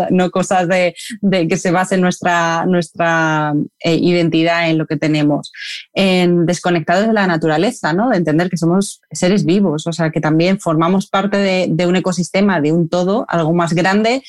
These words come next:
y que evidentemente tenemos que cuidar el planeta porque es nuestra, es nuestra casa, ¿no? Y, y bueno, la pla-, la Tierra seguirá aquí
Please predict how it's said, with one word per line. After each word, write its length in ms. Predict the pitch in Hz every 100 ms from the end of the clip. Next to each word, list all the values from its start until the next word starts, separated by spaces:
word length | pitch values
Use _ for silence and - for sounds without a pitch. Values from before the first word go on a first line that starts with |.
| - -
y 140 | 170
que 360 | 175 180 160 -
evidentemente 640 | - 175 170 175 196 202 196
tenemos 360 | 190 180 202
que 120 | 202 196
cuidar 220 | 196 196
el 60 |
planeta 440 | 185 185 196 208 226
porque 220 | 196 190
es 80 | 185
nuestra, 560 | 214 196 - 147 147 -
es 160 | 175 185
nuestra 300 | 214 185 143
casa, 340 | 190 202 156
¿no? 200 | 160 196
Y, 340 | 180 156 151 -
y 60 |
bueno, 220 | 151 175
la 160 | 156 151
pla-, 200 | 160 -
la 180 | 160 165
Tierra 240 | 180 202
seguirá 340 | 214 208 196 190
aquí 400 | - 214 262